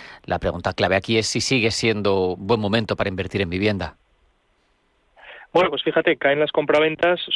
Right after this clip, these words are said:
Speaker 2: sube la, suben los precios de alquiler. Esto lo que implica es que, además es que es prácticamente matemático, ¿eh? O sea, hace un año empezaron a subir los tipos de interés, pasamos de tipos de interés negativos a, a tipos de interés que están ya,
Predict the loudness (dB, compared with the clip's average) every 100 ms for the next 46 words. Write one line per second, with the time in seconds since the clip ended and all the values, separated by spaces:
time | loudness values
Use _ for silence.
0 | 0 2 4 4 4 4 4 2 0 0
1 | 2 2 0 -2 0 0 0 4 4 4
2 | -2 -16 -2 -2 -2 -2 0 0 2 4
3 | 6 4 2 -2 -2 -2 0 0 -2 _
4 | -2 0 2 0 2 2 0 0 -2 -4
5 | -4 -4 -2 0 2 4 2 0 0 -2
6 | 0 2 2 2 0 0 0 0 0 0
7 | 0 0 0 -2 -2 -2 0 2 2 -4
8 | -8 -6 -4 0 -2 0 -4 0 0 2
9 | 2 0 0 2 2 0 -4 -2 -2 -2
10 | -4 -4 -4 -4 -6 -2 0 0 -6 -6
11 | -2 -2